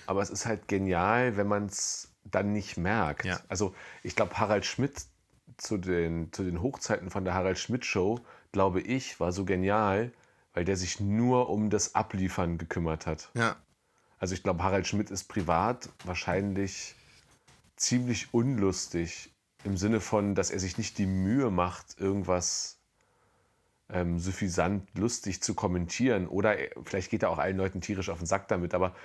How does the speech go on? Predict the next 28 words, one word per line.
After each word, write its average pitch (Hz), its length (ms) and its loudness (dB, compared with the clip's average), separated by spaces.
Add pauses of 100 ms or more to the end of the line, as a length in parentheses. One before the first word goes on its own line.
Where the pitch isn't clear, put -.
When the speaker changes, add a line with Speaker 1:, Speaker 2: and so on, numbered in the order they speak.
(220)
Speaker 1:
ich - 80 -16
glaub's 104 280 2
eigentlich 95 280 -2
nicht. 104 240 -2
Speaker 2:
Mhm. 120 340 0
Speaker 1:
Und 92 160 -2
die 98 100 0
große, 104 560 0
große 92 260 -4
Stärke 101 320 2
der 101 120 4
Harald 98 240 2
Schmidt 110 240 -2
Show, 120 160 2
finde 104 280 -2
ich, 98 120 -10
bestand 101 360 -4
immer 98 140 0
darin, 95 260 2
dass 95 180 -4
das 87 160 -6
aber 90 180 -2
total 98 680 0 (880)
genuin 107 800 2
aus 107 360 2
Harald 95 260 2
Schmidt - 320 -4
heraus 80 580 -2